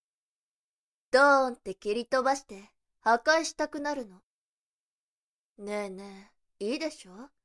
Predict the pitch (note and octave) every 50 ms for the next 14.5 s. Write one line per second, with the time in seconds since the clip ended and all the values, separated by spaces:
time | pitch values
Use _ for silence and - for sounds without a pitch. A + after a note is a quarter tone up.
0 | _ _ _ _ _ - B3+ B3+ C4 - D4+ D#4 D#4+ D#4 - D#4 D#4 - D#4 D4
1 | - E4 D4+ C#4 A#3+ A3 G3 F#3+ F#3 _ _ _ _ _ _ _ _ _ _ _
2 | _ _ _ _ _ _ _ _ _ _ _ _ _ _ _ _ _ - G#3 A3
3 | A3+ A#3+ B3+ C4 B3+ - - A3 G#3 G3 F#3+ F#3 F3 - - - F#3+ G3+ A#3+ C#4+
4 | C#4 D4+ D4 C4+ C#4 C4+ C4 C4+ C4 - G#3+ A3+ C4 D4+ D4+ C4+ E4 D#4 D#4+ F4
5 | C4+ D#4+ E4 F4 F4+ - - C4+ A3+ G#3 - _ - G#3+ G#3+ G#3 - B3+ A#3+ A#3
6 | A3 G#3 G3+ G3 F#3 _ - G3 G3 G3 F#3+ F#3 _ _ _ - G3+ A3 A#3+ A#3
7 | - A3 G3 - F#3+ F#3 _ - F3+ F3 F#3+ A#3+ C4 B3 A3 G3+ G#3+ A#3 C4 C4+
8 | C4+ C#4 A#3 A3+ A3 G#3 _ _ _ _ _ _ _ _ _ _ _ _ _ -
9 | _ - C4+ C4+ C4+ C4+ C#4 C4+ - C4+ C4 C4 C4 C4 - - F#3+ F3 F3 F#3
10 | A3+ D4 C#4+ D4+ C#4+ C#4 - - G#3 G#3 B3+ D#4 E4 _ _ _ _ _ _ _
11 | _ _ _ _ _ _ _ _ _ _ _ _ _ _ _ _ _ _ - A3+
12 | A3 A3 G#3+ G#3+ G#3+ A3 A3 _ _ G#3 G3 F#3+ F#3+ F#3 F3+ F3+ F3 F3 E3+ F#3
13 | A3+ C4+ - _ _ _ _ _ _ _ _ _ _ _ _ - C4 C4 - D4+
14 | D4 - D#4+ C4 D4 C#4+ C#4 - - B3+